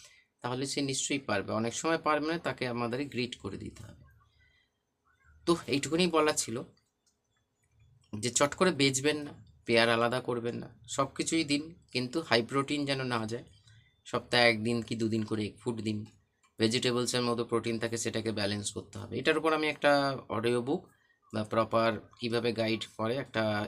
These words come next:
ইবুক নিশ্চয়ই আমি ডিজাইন করব, একটু সময় লাগবে কারণ আমার হোমিওপ্যাথিক বইটা সেকেন্ড এডিশনটা এখন একটু কাজ বাকি আছে, বেরিয়ে যাবে এই, এই মাসের পনেরো, কুড়ি তারিখের মধ্যেই আমি রিলিজ করব। দশ তারিখে বলেছিলাম পারিনি, কিন্তু কুড়ি তারিখের মধ্যে পেয়ে যাবেন।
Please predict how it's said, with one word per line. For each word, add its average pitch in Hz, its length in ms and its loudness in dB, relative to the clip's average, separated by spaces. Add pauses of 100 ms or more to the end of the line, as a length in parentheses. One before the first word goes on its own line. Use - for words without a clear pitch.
ইবুক 110 340 -2
নিশ্চয়ই 107 380 -2
আমি 104 100 -6
ডিজাইন 104 380 -4
করব, 104 260 -6
একটু 147 180 -8
সময় 117 320 -2
লাগবে 107 320 -4 (480)
কারণ 110 160 0
আমার 113 140 0
হোমিওপ্যাথিক 113 500 -2
বইটা 113 420 0
সেকেন্ড 120 480 -2 (140)
এডিশনটা 110 540 -2
এখন 123 220 -2
একটু 120 220 -6
কাজ 113 240 0
বাকি 110 300 -2
আছে, 131 200 -2
বেরিয়ে 104 280 -2
যাবে 87 280 -6 (120)
এই, 113 300 -2 (500)
এই 139 320 6
মাসের 135 640 2
পনেরো, 139 440 2 (560)
কুড়ি 143 180 0
তারিখের 147 380 2
মধ্যেই 143 320 -2
আমি 135 140 -2
রিলিজ 101 320 -2
করব। 101 240 -8
দশ 104 200 0
তারিখে 127 260 -2
বলেছিলাম 135 460 -4
পারিনি, 113 320 -2
কিন্তু 117 260 -6
কুড়ি 104 200 -6
তারিখের 107 340 -6
মধ্যে 110 240 -6
পেয়ে - 220 -10
যাবেন। - 260 -16